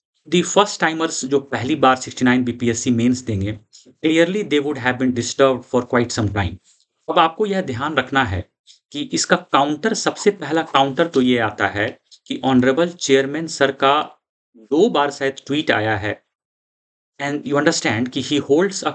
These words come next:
constitutional position। You understand one thing कि anybody who holds a constitutional position, especially a chairperson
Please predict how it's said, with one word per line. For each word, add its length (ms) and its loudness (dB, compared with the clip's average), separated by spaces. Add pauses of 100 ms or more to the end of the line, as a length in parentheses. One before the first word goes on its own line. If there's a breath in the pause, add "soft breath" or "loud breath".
constitutional 600 -2
position। 420 2 (320)
You 60 4
understand 480 2
one 140 0
thing 260 -2 (420 soft breath)
कि 200 -10
anybody 500 2
who 280 0 (100)
holds 300 0
a 100 -2 (140)
constitutional 640 0 (120)
position, 440 2 (440 loud breath)
especially 580 0
a 100 -4
chairperson 680 0